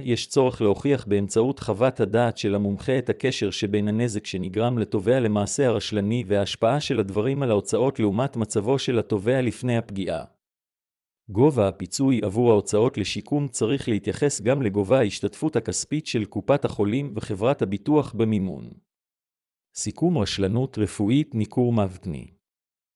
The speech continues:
לסיכום הנושא, במאמר זה עסקנו בהגשת תביעה עקב רשלנות רפואית בניכור מותנה. כפי שציינו, הרשלנות יכולה להיות באי הפנייה לביצוע הבדיקה, ביצוע לא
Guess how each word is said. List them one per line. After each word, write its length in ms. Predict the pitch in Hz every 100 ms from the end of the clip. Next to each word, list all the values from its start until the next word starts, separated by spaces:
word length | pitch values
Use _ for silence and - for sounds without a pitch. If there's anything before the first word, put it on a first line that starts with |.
| _ _ _ -
לסיכום 500 | 90 - - 127 120
הנושא, 460 | 101 85 - 87 95 _ _ -
במאמר 500 | 98 90 90 120 117
זה 180 | 110
עסקנו 460 | 104 - 139 - 110
בהגשת 480 | 104 98 98 139 135
תביעה 340 | - 107 123 135
עקב 400 | 131 123 127 107
רשלנות 580 | 101 - 104 120 143 117
רפואית 500 | 95 - 120 151 101
בניכור 480 | 110 107 - 143
מותנה. 420 | 127 101 - 80 65 - _ _ _ _ _ _ _ _ _
כפי 220 | - - 117
שציינו, 680 | 117 - 95 85 92 90 - _ _ _
הרשלנות 600 | 107 101 - 104 135 147
יכולה 380 | 107 - 107 127
להיות 320 | 117 123 131
באי 220 | 98 117
הפנייה 380 | 131 - 107 123
לביצוע 480 | 131 101 107 143 135
הבדיקה, 520 | 92 98 92 120 82 69 _ _ _ -
ביצוע 400 | 95 - 151 143
לא 140 | 135